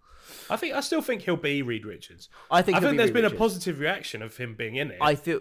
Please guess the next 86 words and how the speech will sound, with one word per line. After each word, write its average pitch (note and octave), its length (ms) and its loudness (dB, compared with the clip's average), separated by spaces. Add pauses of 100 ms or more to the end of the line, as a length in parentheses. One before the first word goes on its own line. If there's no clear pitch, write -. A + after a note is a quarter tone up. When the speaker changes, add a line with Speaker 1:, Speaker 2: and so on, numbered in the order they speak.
(140)
Speaker 2:
well, D3 300 2 (120)
I - 80 -8
mean, D3 140 -2
there C#3+ 80 0
was C3+ 80 -2
a B2+ 60 -6
positive D3 240 -2
reaction C3 320 -2
before C#3+ 260 2
he C#3+ 80 -2
was C#3+ 160 -2
even D#3 220 0
in G#3+ 100 -2
it. - 60 -2
Speaker 1:
I C#3 80 4
know, D#3 160 2
I F3 80 6
know, E3+ 200 2
I A2+ 140 -6
Speaker 2:
So D3+ 80 4
Speaker 1:
know. C#3+ 60 6
Speaker 2:
it's, C#3+ 220 0
it G3 100 0
Speaker 1:
No, G#3+ 100 8
Speaker 2:
is E3+ 80 8
Speaker 1:
but E3+ 140 2
th-, E3 160 2
no, E3+ 160 4
but D3 80 2
it D3+ 160 0
could F#3 120 4
have E3 60 2
been D3+ 200 -4
Brie D3 200 0
Larson. C#3+ 640 -4
Could C3+ 120 -8
have B2 40 -8
been B2 200 -6
Brie A#2+ 180 -6
Larson B2 320 -6
effect, - 240 -14
where A2 200 -8
everyone C3 380 -2
wanted A2 220 -6
Brie A2 160 -10
Larson A2 340 -10
to - 60 -18
be G2+ 160 -12
Captain G2+ 300 -14
Marvel. A2+ 300 -8
Speaker 2:
Oh, C3+ 200 2
yeah, C#3 340 0
yeah, C#3 140 -2
yeah, B2 160 -2
and, - 0 -
and A#2 360 -12
Speaker 1:
And C3 140 -6
Speaker 2:
now B2+ 300 2
Speaker 1:
now - 0 -
Speaker 2:
no B2+ 180 0
one C3 220 -2
<laughs> - 40 -14
was. D3 220 -4 (400)
Speaker 1:
No C#3 80 0
one C#3+ 80 2
wants D3+ 140 0
to C#3+ 80 -6
see D#3 120 0
him D3 120 0
at C#3 80 -6
Captain D3+ 260 -4
Marvel D#3 220 0
film. G#3 180 -2 (160)
Speaker 2:
I, F#3 140 8 (120)
I, G3 120 8
Speaker 1:
So D3 160 0
Speaker 2:
do C#3+ 60 6
you G#3+ 40 10
know A3 60 8
what? G#3 100 2
I C4 40 0
don't G#3 200 4
think G3 160 -2
it's, F3+ 120 -4
it, D#3+ 180 -2
it, E3+ 340 0